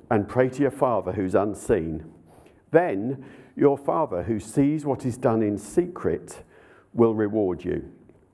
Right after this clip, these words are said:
And when you pray, don't keep on babbling like pagans, for they think they'll be heard because of their many words.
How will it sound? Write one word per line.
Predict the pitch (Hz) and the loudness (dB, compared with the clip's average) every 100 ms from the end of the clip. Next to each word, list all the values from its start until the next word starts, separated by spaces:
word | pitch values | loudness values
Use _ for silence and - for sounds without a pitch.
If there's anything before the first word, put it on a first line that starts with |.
| _ _ _ - - | _ _ _ -10 0
And | 123 | 2
when | 147 214 | 2 0
you | |
pray, | - 165 131 | -2 0 0
don't | 127 190 208 | 0 -2 -4
keep | 214 185 | -6 0
on | 185 175 131 | 0 0 -2
babbling | 156 151 110 101 98 | 0 0 0 2 2
like | 135 120 - - | 2 0 -2 -2
pagans, | 139 117 92 95 113 180 - - - - - - | 0 2 2 0 0 -2 -6 -14 -18 -20 -20 -4
for | - 117 | 2 4
they | 139 175 | 4 0
think | - 117 - | -2 -2 2
they'll | 110 107 | 0 2
be | 104 98 | -2 0
heard | 107 95 85 98 - - _ | 2 2 0 -6 -12 -20 _
because | - 117 131 135 | -4 2 2 2
of | 131 | 2
their | 131 | 2
many | 110 98 104 | 2 0 2
words. | 131 101 82 76 - - - | 2 2 0 -6 -12 -14 -14